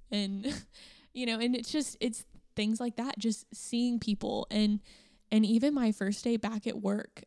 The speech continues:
um, you know, my, again, like, my employers are so amazing. And my first day back, they said, you know, "We don't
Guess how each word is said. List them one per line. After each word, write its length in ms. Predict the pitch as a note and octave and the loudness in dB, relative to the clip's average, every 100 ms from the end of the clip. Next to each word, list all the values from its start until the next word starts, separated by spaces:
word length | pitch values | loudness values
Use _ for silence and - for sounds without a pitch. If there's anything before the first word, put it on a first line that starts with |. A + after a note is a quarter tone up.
| - | -2
um, 380 | G3+ F#3+ F#3+ G3+ - | 0 2 0 -4 -2
you 100 | G#3 | 2
know, 100 | G3 | 2
my, 360 | F#3+ G3+ G#3 - | 2 0 0 0
again, 320 | G#3+ G3 G3+ | -2 2 2
like, 160 | G3+ - | 0 0
my 120 | G#3 | 2
employers 520 | G3+ G3+ G3 G3 G3+ | 2 2 0 0 -2
are 60 | G#3 | -4
so 260 | - G#3 G3+ | -2 2 4
amazing. 640 | G3 F#3+ G3 G3+ G3+ A3+ - G3+ | 4 0 0 0 0 -2 -2 2
And 400 | F#3+ G3 G3+ G#3+ _ _ _ _ - - - | 4 4 2 -2 _ _ _ _ -20 -18 0
my 200 | A#3 G#3+ | 2 2
first 280 | - A3 - | 2 2 2
day 100 | A3+ | 0
back, 300 | G#3+ A3 - | 0 -4 -2
they 140 | G3+ | -2
said, 260 | G3+ G#3 G3+ | -2 -4 -4
you 80 | G3+ | -2
know, 120 | F#3+ | -2
"We 120 | G#3 | 0
don't 200 | G#3 | 0